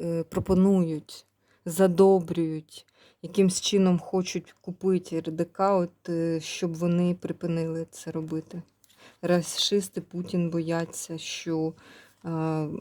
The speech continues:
Р Д К здійснять, бо люди дуже сильно підтримують, е, м, Р Д К. Заперечую весь негатив. Прошу, буде зміна влади.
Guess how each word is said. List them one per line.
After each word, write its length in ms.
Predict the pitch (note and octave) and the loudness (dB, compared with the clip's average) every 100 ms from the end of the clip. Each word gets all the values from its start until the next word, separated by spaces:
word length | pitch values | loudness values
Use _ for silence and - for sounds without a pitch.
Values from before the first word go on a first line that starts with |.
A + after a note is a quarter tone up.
| - F#3 | -10 -8
Р 160 | E3+ D3+ | -6 -4
Д 100 | D#3+ | -6
К 220 | - E3 | -6 -8
здійснять, 580 | D3+ E3 D#3+ F3+ D#3+ D#3 | -6 -6 -4 -2 0 -2
бо 220 | D#3 E3 | -2 0
люди 280 | E3+ D#3+ D#3+ | 0 0 0
дуже 680 | D3 D#3 E3+ F3+ F3+ F#3+ - _ | -2 -2 0 2 2 0 0 _
сильно 760 | - - - F#3 E3+ E3+ F3 F#3 _ | -8 -4 0 0 2 2 2 -2 _
підтримують, 1040 | - F3+ - E3+ E3 E3 E3+ E3+ E3 - _ _ _ _ - _ _ _ _ _ _ - | -6 -6 -2 0 2 2 2 0 -4 -12 _ _ _ _ -20 _ _ _ _ _ _ -6
е, 40 | |
м, 1160 | D#3+ D#3 D#3 D#3 D3+ A3 A3 F3 D#3+ D#3 E3+ G#3 - _ - | -4 -2 -2 -2 -4 -6 -6 -2 0 -2 -4 -8 -14 _ -12
Р 140 | D#3 | -8
Д 140 | D#3+ D#3+ | -6 -6
К. 300 | - E3+ D#3 _ _ | -8 -12 -12 _ _
Заперечую 720 | E3+ E3+ - F3 E3 - - D#3+ | -10 -10 -6 -4 -4 -6 -8 -6
весь 240 | D#3 - | -6 -6
негатив. 540 | E3 D#3+ - F3+ F#3 F#3 _ _ _ - - - _ | -6 -6 -6 -4 -4 -6 _ _ _ -20 -20 -20 _
Прошу, 640 | - F3+ - - E3+ E3 D3+ _ _ _ _ _ _ - _ _ _ _ _ _ _ _ - | -8 -4 -2 0 0 -2 -6 _ _ _ _ _ _ -20 _ _ _ _ _ _ _ _ 0
буде 500 | F3+ E3 E3+ F3 F3 | 2 2 4 4 2
зміна 480 | E3 F3+ F3 F3 E3+ | 4 6 6 4 0
влади. 500 | E3 E3 E3 D#3+ | -2 -4 -4 -6